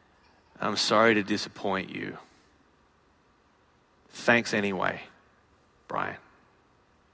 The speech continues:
As I was reading that note, I just felt hope draining from my body. You ever had that experience where you feel like you've just seen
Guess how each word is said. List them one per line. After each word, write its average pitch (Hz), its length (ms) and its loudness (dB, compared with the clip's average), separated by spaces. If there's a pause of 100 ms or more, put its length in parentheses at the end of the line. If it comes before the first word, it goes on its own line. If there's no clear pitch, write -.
(1500)
As 156 140 4
I 170 60 10
was 165 180 8
reading 208 420 8
that 170 140 10
note, 156 300 10
I 135 100 10
just 135 260 4
felt 165 480 6 (260)
hope - 540 4 (400)
draining 135 680 6
from 123 260 0
my 110 240 2
body. 92 380 -2 (2750)
You 147 100 4
ever 156 80 6
had 170 120 10
that 156 120 10
experience 123 580 4
where 123 100 2
you 113 100 2
feel 120 220 0
like 107 300 4
you've 113 160 -8
just 131 220 2
seen 131 680 4